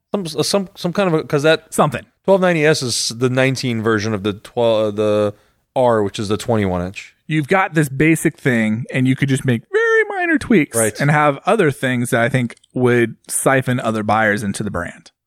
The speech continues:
Speaker 1: That's true. Um, does the D C T have a manual only mode where you can just shift it?
Speaker 2: Yeah. And it, but it's, it's, uh, finger switches, unless
Speaker 1: Ah.
Speaker 2: you buy the accessory that makes, that make, that gives you a foot shifter.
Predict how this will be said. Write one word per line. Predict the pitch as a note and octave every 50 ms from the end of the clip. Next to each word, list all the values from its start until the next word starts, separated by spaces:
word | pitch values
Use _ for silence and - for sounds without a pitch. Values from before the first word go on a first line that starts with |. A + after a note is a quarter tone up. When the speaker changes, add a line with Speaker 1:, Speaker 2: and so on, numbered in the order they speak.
| _ _ -
Speaker 1:
That's | B2+ -
true. | - - - C#3+ C#3 A#2 - _ _ _ _ _ _ _
Um, | C3+ C3 C3 C3 C3 B2+ B2+ C3 C3 - - _ _ - C#3 C3+ B2
does | C3 C#3+ C#3 C3+ B2 A#2+
the | B2 C3 C3
D | A#2+ C3 D#3
C | D3 - D#3+
T | C#3 - E3+ D#3 C3
have | B2 C#3+ C3+ C3 C3
a | - B2+ A#2+ A#2 A#2 A#2 A#2 A2+ A2+ A2+ A#2+ C#3 - _
manual | A#2 A2 A2+ A#2 A#2+ B2 B2+ C3 B2+ A#2+ A#2+ -
only | - G#2+ A2 A2+ B2 B2+
mode | C3 C#3 D3+ D3+ - _ _ _ _ -
where | A#2 A2
you | A2 A#2 A#2
can | C3 C3
just | B2+ B2+ -
shift | - D3 C3 -
it? | E3 D3+ - _ -
Speaker 2:
Yeah. | D#4+ D4+ - - _ _ _ _ _ _
And | - E3+ E3 E3
it, | D#3+ D#3+ D3 C3+
but | E3 D#3+
it's, | D#3+ D#3 - - - - - _ _ _ _ -
it's, | D3 C#3+ - - - -
uh, | C#3+ C3+ C3 B2 B2
finger | - - E3+ E3 D#3 D3+
switches, | - - D3+ C#3 - D#3 D#3+ E3+ F3+ - -
unless | - C#3+ C#3 C3+ A2
Speaker 1:
Ah. | A#2
Speaker 2:
you | E3+
buy | D#3 C#3+ C3+ C3 C3 C3+
the | C3+ C#3+ C3 B2
accessory | A#2 - - - D3+ C#3 - - - C3+ C3+
that | B2+ C3
makes, | C3+ C3 C3 - - _ - - - -
that | C3 A2+
make, | B2 B2+ - - _
that | - A2+ G#2+
gives | - C3+ C3+ C3 B2+
you | B2 A#2+ A2+
a | A2
foot | - - D3+ C#3 -
shifter. | - - - - A#2+ G#2+ - - B2 C#3+ - _